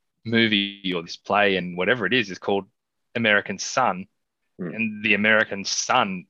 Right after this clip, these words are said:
Speaker 1: is Jamal. The fact that they make this boy half white and half black, it makes the conversation more accessible, more so to a white audience, because I think it's a very accessible conversation to a black audience anyway.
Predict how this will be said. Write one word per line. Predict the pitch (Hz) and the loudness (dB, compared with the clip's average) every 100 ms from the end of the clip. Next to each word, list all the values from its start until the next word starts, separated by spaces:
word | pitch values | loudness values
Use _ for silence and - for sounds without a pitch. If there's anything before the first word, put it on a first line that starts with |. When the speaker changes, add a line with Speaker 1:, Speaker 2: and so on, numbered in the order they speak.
| - | -8
Speaker 1:
is | 107 - | -6 -6
Jamal. | - 95 117 120 92 90 - _ - _ - | -6 0 2 4 4 2 -4 _ -20 _ -4
The | |
fact | - - 165 | -2 0 0
that | 180 | 2
they | 139 | 2
make | 131 120 120 | 2 0 0
this | 120 - | -4 -2
boy | 113 110 110 110 110 110 107 104 _ _ | 2 4 4 2 -4 -6 -6 -6 _ _
half | - 110 107 - | -4 0 2 0
white | 104 101 107 - | 0 2 2 0
and | 107 | -6
half | 101 107 98 - | -4 -2 -4 -2
black, | 117 131 123 | 0 2 0
it | 107 | -4
makes | 117 117 123 | -4 -6 -6
the | - | -10
conversation | - 104 101 110 104 - 104 | -6 -4 -2 0 0 0 0
more | 104 107 | 2 2
accessible, | 98 - 107 - 104 98 95 - _ - | 0 -2 -4 -4 -4 -2 -4 -6 _ 2
more | 226 220 | 4 6
so | 147 123 | 4 2
to | - | 4
a | 110 | 4
white | 101 110 127 | 6 6 6
audience, | 107 107 120 156 | 6 4 4 0
because | - - 104 | -4 -2 -2
I | |
think | 107 107 | -2 -4
it's | 98 | -4
a | 95 | -2
very | 101 98 | 0 0
accessible | - 101 - 104 | -2 -8 -10 -8
conversation | 98 95 101 95 - | -6 -2 0 0 -2
to | |
a | 98 | 0
black | 95 - | 0 2
audience | 95 90 - | -2 -4 -4
anyway. | 113 131 90 82 | -2 0 2 0